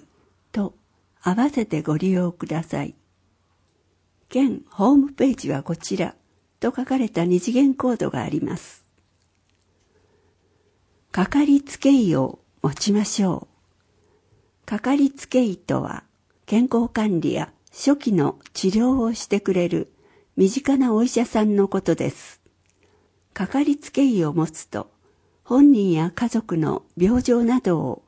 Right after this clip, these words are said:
把握しているので、もしもの時に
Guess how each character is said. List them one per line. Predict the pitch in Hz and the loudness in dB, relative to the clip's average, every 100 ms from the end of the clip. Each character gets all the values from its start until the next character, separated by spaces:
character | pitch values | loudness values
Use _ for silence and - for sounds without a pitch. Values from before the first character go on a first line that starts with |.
| - | -8
把 | 185 214 | -2 -2
握 | 226 220 | -4 -8
し | - | -4
て | 180 | -2
い | 185 | 0
る | 180 180 | 2 0
の | 165 | 0
で、 | - - - _ _ _ _ _ - | -6 -16 -20 _ _ _ _ _ 0
も | 277 | 0
し | - | 4
も | 285 220 | 4 4
の | 185 | 2
時 | 185 190 170 | -2 -2 -2
に | 151 165 | -2 -4